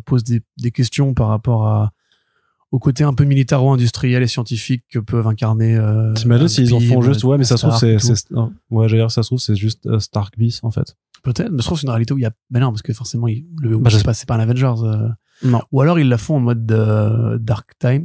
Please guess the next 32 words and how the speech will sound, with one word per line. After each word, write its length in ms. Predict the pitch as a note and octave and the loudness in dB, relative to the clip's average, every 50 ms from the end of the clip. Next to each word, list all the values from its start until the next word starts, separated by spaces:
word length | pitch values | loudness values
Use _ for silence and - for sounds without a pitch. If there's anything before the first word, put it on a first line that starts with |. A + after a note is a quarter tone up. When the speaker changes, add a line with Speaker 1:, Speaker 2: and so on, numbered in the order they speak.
| E3 - | -6 -12
Speaker 1:
enfin, 340 | - - A#2+ A2+ A2 G#2+ G#2+ | -8 -6 -4 -2 -2 -2 -2
Dark 180 | G#2+ A2 A#2 A#2+ | -2 0 0 2
Speaker 2:
Non. 480 | A2+ A2 G#2+ G#2+ G#2 G#2 G#2+ G#2+ G#2+ G#2 | 2 2 4 4 4 4 6 4 4 2
Speaker 1:
Ages. 220 | A2 A#2+ C#3 D3+ D#3 D#3 - _ _ - | 0 -2 -2 -4 -6 -8 -14 _ _ -8
Speaker 2:
Dark 280 | A2+ A2 A2 G2+ - A#2+ | -4 -2 -2 -2 0 -2
Avengers, 320 | A#2 A2 A#2 A#2 A#2+ C#3+ C#3+ C#3 | 0 0 0 0 0 0 0 0
là. 160 | D3 C#3+ C3 - _ _ _ _ _ | 0 -2 -4 -4 _ _ _ _ _
Speaker 1:
La 140 | D3+ C#3 C3 | -4 -4 -2
période, 420 | A#2+ C3+ B2 B2 B2+ C3 B2+ A#2+ | 0 0 0 2 2 2 2 0
euh, 240 | A#2 A#2 A2+ A2+ A#2 A#2+ | 0 0 2 0 0 0
après 280 | B2 A2+ - - C3 | 0 -2 -2 -2 -2
Civil 280 | A#2 - B2 A#2 A#2+ A#2+ | -2 -2 -2 -2 -2 -2
War, 120 | B2 B2+ | -2 -2
justement, 400 | A#2+ A#2 A2 - - A#2 A#2 A#2 | -4 -4 -6 -4 -4 -2 0 -2
où 60 | A2+ | -2
c'est 140 | A2 - - | -2 -4 -4
les 60 | A2 | -4
méchants 280 | G#2+ A2 G#2+ G#2+ - B2 | -2 -2 -2 -2 -4 -6
qui 140 | A#2 - B2 | -8 -8 -12
prennent 220 | - - A#2 A2 | -6 -4 -4 -2
le 80 | G#2+ G#2+ | -2 -4
contrôle. 300 | - - G#2+ - - - D3+ | -4 -6 -10 -8 -4 0 0
Speaker 2:
Ouais, 60 | G3 B3 | 2 2
Speaker 1:
Euh, 40 | C4 | 0
Speaker 2:
c'était 160 | G#2 A2 A#2 | 0 -2 -2
ça, 160 | - - F#3 | 0 0 0
c'était, 140 | E3+ - A2+ | 0 2 2
euh, 580 | A2 G#2+ G#2+ G#2+ G#2+ G#2+ G#2+ G#2+ G#2 G#2 G#2+ G#2+ | 2 4 4 4 2 2 2 2 2 2 2 0
bah, 160 | G#2 G#2+ G#2 A2 | 2 2 2 2
Speaker 1:
ça 60 | A2+ | 2
Speaker 2:
avec 160 | A2 A2 A2+ | 2 2 0
Speaker 1:
s'appelle 120 | - - | 0 0